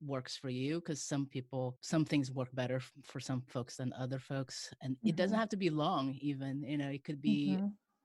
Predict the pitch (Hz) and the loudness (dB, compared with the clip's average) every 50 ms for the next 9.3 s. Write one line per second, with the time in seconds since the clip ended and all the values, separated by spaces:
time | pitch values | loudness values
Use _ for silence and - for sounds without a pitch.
0 | _ - 156 147 - - - 180 170 165 160 151 160 160 147 117 - - - - | _ -8 -6 -6 -6 -4 0 2 2 4 4 2 2 2 0 -4 -8 -12 -14 -10
1 | - 160 147 143 139 139 139 135 135 131 131 123 123 123 131 143 - - 156 143 | -4 -2 -2 0 0 0 0 0 0 -2 -2 -2 -2 -4 -6 -6 -8 -8 -6 -4
2 | 139 135 123 127 127 127 127 131 131 127 127 127 127 127 127 127 127 120 113 - | -4 -4 -4 -6 -8 -10 -8 -8 -6 -6 -6 -6 -6 -6 -6 -8 -10 -10 -12 -12
3 | _ _ _ - - 127 117 - 139 135 127 - - 135 127 - - 131 127 123 | _ _ _ -10 -8 -8 -4 -2 -2 -2 -2 -4 -6 -6 -6 -6 -4 -4 -4 -4
4 | 117 127 120 - 117 117 123 120 117 - - 131 127 127 117 120 120 120 117 127 | -4 -6 -8 -8 -8 -6 -6 -6 -6 -6 -4 -4 -4 -4 -4 -6 -6 -8 -6 -6
5 | 120 117 120 123 127 120 113 117 - - - 156 151 156 160 - - 170 156 135 | -6 -6 -6 -6 -6 -6 -8 -10 -12 -10 -6 -2 0 0 0 0 0 -2 -2 -2
6 | 127 131 139 135 139 127 120 110 107 - _ _ - - - - - - - 156 | -2 -2 -4 -2 -2 -2 -4 -6 -8 -8 _ _ -20 -20 -20 -20 -18 -12 -10 -8
7 | - - 214 - 196 - - 151 135 131 160 175 175 165 151 127 127 123 117 - | -4 -2 0 0 2 2 2 2 2 4 4 4 6 6 4 4 2 -2 -4 -4
8 | - - - - _ _ _ - - - _ _ _ - - 151 - 151 156 147 | -8 -14 -18 -18 _ _ _ -20 -20 -20 _ _ _ -12 -10 -10 -6 -4 -4 -4
9 | 139 156 151 156 - | 0 0 0 0 0